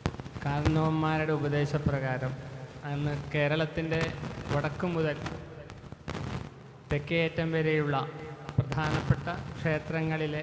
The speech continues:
ഒരു ആചാര്യനാണ് ഞാൻ. നിങ്ങളെ പരിചയപ്പെടുത്തുകയാണ്. വലിയൊരു കുടുംബത്തിലെ ചെറിയൊരു അംഗം മാത്രമാണ് ഞാൻ. എന്നെ സംബന്ധിച്ചിടത്തോളം ക്ഷേത്രങ്ങളുടെ പുനരുദ്ധാരണം, അതേപോലെ ജനങ്ങളായിട്ട്,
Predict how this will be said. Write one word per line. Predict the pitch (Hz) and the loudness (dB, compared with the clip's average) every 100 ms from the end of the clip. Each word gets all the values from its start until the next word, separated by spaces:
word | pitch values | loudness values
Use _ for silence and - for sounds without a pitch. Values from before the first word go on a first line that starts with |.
| 156 | -6
ഒരു | 147 147 - - 143 | -4 -4 -4 -6 -2
ആചാര്യനാണ് | 147 156 151 151 147 135 135 147 135 135 - | 0 2 2 0 -2 -2 -4 -8 -14 -12 -6
ഞാൻ. | 147 147 | -4 -2
നിങ്ങളെ | 147 151 147 | -2 -2 -2
പരിചയപ്പെടുത്തുകയാണ്. | 147 147 156 165 156 160 135 127 - - - - - - - - - _ _ _ - | -2 0 2 2 0 -2 -4 -6 -10 -14 -16 -18 -20 -20 -20 -20 -20 _ _ _ -4
വലിയൊരു | 160 190 196 202 196 | 2 4 4 4 4
കുടുംബത്തിലെ | 175 175 175 175 185 180 | 4 6 4 6 2 4
ചെറിയൊരു | 165 160 180 180 160 | 4 6 6 6 4
അംഗം | 170 190 185 | 6 4 6
മാത്രമാണ് | 165 160 165 143 135 139 123 | 2 2 0 2 4 4 2
ഞാൻ. | 120 - - - - - - | 0 -6 -10 -12 -14 -16 -6
എന്നെ | 143 160 160 | 0 0 2
സംബന്ധിച്ചിടത്തോളം | 160 156 156 151 156 151 151 151 151 156 - - 151 - - - - - - - - - | 2 2 2 2 2 2 2 2 0 -2 -8 -12 -10 -10 -12 -12 -14 -18 -20 -20 -20 2
ക്ഷേത്രങ്ങളുടെ | - 160 - 165 160 160 165 165 | 6 6 4 0 2 2 2 4
പുനരുദ്ധാരണം, | 156 156 151 147 147 147 147 143 143 143 | 4 4 2 2 4 4 4 0 -2 -4
അതേപോലെ | 139 147 147 143 147 143 147 - - 147 - - - - - - - - - - _ _ - - - _ _ - - - - 151 | 0 2 2 2 0 -2 -6 -12 -14 -14 -14 -16 -18 -20 -20 -20 -20 -20 -20 -20 _ _ -20 -20 -20 _ _ -20 -20 -20 2 6
ജനങ്ങളായിട്ട്, | 156 165 170 175 160 156 160 | 6 6 4 6 6 4 2